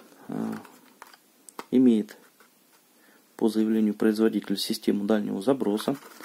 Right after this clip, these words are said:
Поставляется такой вот довольно-таки бюджетной упаковке, оснащен тройными крючками от компании Мустад, что я считаю до-, довольно-таки неплохо в данном ценовом сегменте. Крючки хоть и бюджетные, но вполне отличные по своему качеству.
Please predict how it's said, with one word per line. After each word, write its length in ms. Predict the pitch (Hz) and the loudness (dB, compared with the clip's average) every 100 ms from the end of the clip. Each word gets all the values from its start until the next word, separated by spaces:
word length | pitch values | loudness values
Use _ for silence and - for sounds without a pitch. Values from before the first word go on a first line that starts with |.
| - | -16
Поставляется 460 | - 127 117 104 | -2 2 2 0
такой 240 | - 107 107 | -4 -4 -4
вот 80 | 104 | 0
довольно-таки 420 | 117 104 - 107 | 2 2 -2 -4
бюджетной 380 | 117 117 107 107 | 2 2 2 -2
упаковке, 540 | 131 - 202 - - - - - - | -2 2 0 0 -12 -12 -18 -18 -4
оснащен 500 | 110 - 135 131 120 | -4 2 0 2 0
тройными 460 | 120 120 127 120 113 | 2 4 4 4 0
крючками 500 | - - 185 196 110 | -4 -2 0 2 4
от 220 | 131 - | 2 0
компании 420 | 107 107 123 120 | -6 -2 0 2
Мустад, 380 | 107 - 101 - | 0 -2 -6 -6
что 200 | - 131 | -2 0
я 60 | |
считаю 260 | 127 - 113 | 0 -2 -2
до-, 180 | 110 117 | 0 -2
довольно-таки 500 | - 117 110 - 123 | 2 2 0 -4 -6
неплохо 340 | - 165 165 | 0 0 0
в 80 | 107 | 0
данном 300 | 117 120 113 | 2 2 0
ценовом 400 | - 107 113 120 - - - - | -4 -2 0 -2 -8 -14 -14 -10
сегменте. 500 | - 120 120 104 95 | -2 2 2 2 -2
Крючки 380 | - 123 - 123 | 0 0 2 -2
хоть 240 | - 117 | 0 0
и 20 | 127 | 2
бюджетные, 520 | 123 151 220 147 117 | 2 4 4 4 0
но 180 | 117 151 | 0 -2
вполне 400 | - 110 113 117 | -2 -2 -2 -4
отличные 420 | - 117 - 107 | -6 -6 -4 -2
по 160 | 110 110 | -2 -2
своему 260 | 110 113 | 0 0
качеству. 480 | 113 101 95 - - | 0 -2 -4 -12 -16